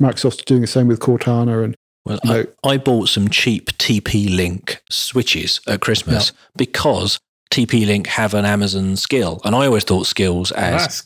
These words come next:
Speaker 2: you know,
Speaker 3: cool.
Speaker 2: a-, a-, apps that you install and they, then, you know, you have to
Speaker 1: Yeah.
Speaker 2: say, "Please," like, I ask National Rail Inquiries where my train is was the example that we talked about before. But this skill just effectively enabled a new class of devices so that I could talk to my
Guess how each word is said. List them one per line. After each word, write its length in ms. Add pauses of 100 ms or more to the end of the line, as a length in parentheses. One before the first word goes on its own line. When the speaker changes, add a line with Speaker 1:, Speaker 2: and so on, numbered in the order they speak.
Speaker 2:
you 60
know, 80
Speaker 3:
cool. 80 (240)
Speaker 2:
a-, 40
a-, 300
apps 160
that 100
you 140
install 600 (220)
and 220
they, 260 (200)
then, 300
you 140
know, 60
you 180
have 240
to 60
Speaker 1:
Yeah. 80
Speaker 2:
say, 180
"Please," 380 (140)
like, 160
I 360
ask 340
National 380
Rail 220
Inquiries 580
where 160
my 140
train 260
is 160
was 120
the 80
example 360
that 80
we 100
talked 240
about 220
before. 400 (340)
But 140
this 200
skill 380 (340)
just 340 (360)
effectively 560
enabled 420
a 40
new 180
class 320
of 40
devices 540
so 120
that 80
I 100
could 180
talk 260
to 140
my 260